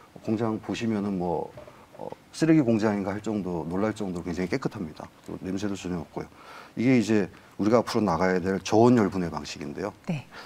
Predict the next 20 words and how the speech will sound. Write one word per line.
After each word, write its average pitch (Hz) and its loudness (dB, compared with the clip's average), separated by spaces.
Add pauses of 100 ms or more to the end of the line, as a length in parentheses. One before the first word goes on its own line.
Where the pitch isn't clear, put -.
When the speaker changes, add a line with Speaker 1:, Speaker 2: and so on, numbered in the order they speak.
(120)
Speaker 1:
소각하면 107 -2
안 80 -4
되는데 85 -6 (300)
저희가 135 6
좀 127 2
이제 95 0 (300)
저희 127 6
회사가 120 4
신제품으로 143 2
내놓은 87 -2
거는 95 -2 (340)
그 - 2
이후 113 0
세대, - -4 (680)
어, 156 -6 (460)
좀 131 4
더 139 6
효율이 131 2
높고, 90 -4 (840)
어, - -12